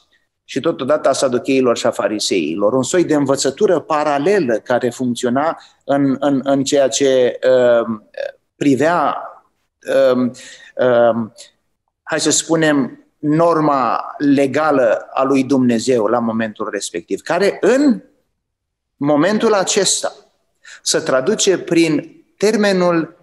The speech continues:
de asemenea de Talmud. Sper că tre-, și trebuie să fim foarte atent în ceea ce spun de aici înainte, pentru că sunt și, cum zicem noi englezii, my fellow, uh, Jewish people care se uită la mine și s-ar putea să se simtă ofensați. De aceea,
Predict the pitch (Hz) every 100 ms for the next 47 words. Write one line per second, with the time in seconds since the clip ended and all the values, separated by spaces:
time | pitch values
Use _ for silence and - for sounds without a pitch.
0 | _ _ _ _ 131 147 139 - 185 175
1 | 165 160 151 - - 160 156 - 151 147
2 | 165 147 - - - 160 165 160 - 139
3 | - - 143 135 147 139 135 - - 175
4 | 165 143 120 - 147 135 127 120 143 123
5 | 120 - 147 131 113 117 120 - 131 139
6 | 143 143 139 127 131 127 - 127 120 147
7 | 143 135 - - _ _ _ 143 139 143
8 | 143 143 139 131 143 139 143 139 135 131
9 | 165 156 143 135 120 - - - _ -
10 | - 131 165 156 135 - 175 151 135 139
11 | 131 139 135 165 151 139 135 160 139 135
12 | 127 139 - 139 135 127 127 - 135 123
13 | 120 120 123 120 135 113 - 123 120 135